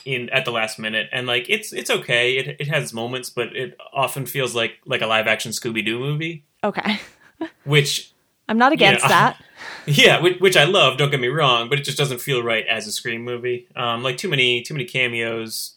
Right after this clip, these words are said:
Speaker 1: too, just a little over the top.
Speaker 2: Got it.
Speaker 1: Um, and the fourth one, they had, like, a few years to cool off and kind of make fun of the trend of all the remakes. And I wish they pushed it a little further because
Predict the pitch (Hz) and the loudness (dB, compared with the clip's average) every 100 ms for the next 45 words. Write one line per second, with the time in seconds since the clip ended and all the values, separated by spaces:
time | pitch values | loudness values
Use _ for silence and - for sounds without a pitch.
0 | _ - 123 113 104 _ _ _ _ 147 | _ -8 -6 -8 -14 _ _ _ _ -6
1 | 139 - 180 170 127 120 110 107 107 110 | -6 -4 -2 0 0 -2 -4 -8 -6 -6
2 | - _ - 185 - - - 131 123 131 | -8 _ -8 -6 -6 -12 -4 0 2 2
3 | 156 151 143 190 185 - 147 139 127 131 | 2 2 0 0 -2 -2 -2 0 0 0
4 | 127 123 120 139 123 120 117 147 - 120 | -2 -4 -6 -6 -2 -2 -2 -10 -8 -4
5 | 117 120 117 120 - - _ _ 127 117 | 0 0 0 -6 -18 -20 _ _ -2 -2
6 | 110 127 123 120 107 117 123 - 131 120 | -4 -6 -4 -4 -6 -2 0 0 -6 -6
7 | 107 120 113 110 131 120 110 104 - 117 | -6 -6 -6 -6 -6 -4 -6 -8 -2 -2
8 | 107 113 139 190 214 - - - _ _ | -2 -4 -4 -4 -8 -12 -14 -16 _ _
9 | _ _ 139 135 123 151 180 - 151 147 | _ _ -2 2 2 2 -2 -2 -6 -4
10 | 147 143 143 127 123 117 107 120 120 127 | -4 -6 -6 -4 -2 -2 -4 -6 -4 -4
11 | 127 117 113 - 113 110 110 110 - - | -6 -6 -12 -8 -6 -6 -8 -10 -12 -12